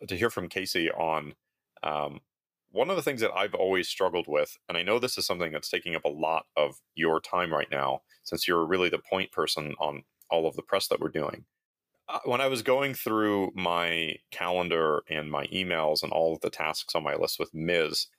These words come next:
um, we had the recognition that I have maybe one or two unscheduled events per week.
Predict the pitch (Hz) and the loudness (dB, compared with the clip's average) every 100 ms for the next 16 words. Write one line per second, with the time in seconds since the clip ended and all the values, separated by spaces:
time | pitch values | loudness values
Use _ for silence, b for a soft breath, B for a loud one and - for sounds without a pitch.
0 | _ - 73 69 - _ _ _ - 120 | _ -4 -4 -4 -12 _ _ _ -2 0
1 | 117 113 123 107 101 98 104 85 82 - | 2 0 0 -2 -2 0 -2 -2 -6 -10
2 | 85 80 78 - _ _ _ _ _ - | -2 -2 -2 -8 _ _ _ _ _ -6
3 | 107 135 139 98 92 98 104 107 104 95 | -6 0 -2 -2 -4 0 0 0 0 0
4 | 80 78 - _ _ _ _ - 85 80 | 0 -2 -8 _ _ _ _ -10 -8 0
5 | 90 90 90 90 90 80 - 98 82 80 | 2 2 0 -2 0 -2 -2 -2 2 2
6 | - 85 82 - 82 76 76 76 76 69 | 0 -2 -4 -2 -2 0 -2 -2 -4 -4
7 | - - 78 71 - - - | -8 -4 -4 -4 -6 -10 -20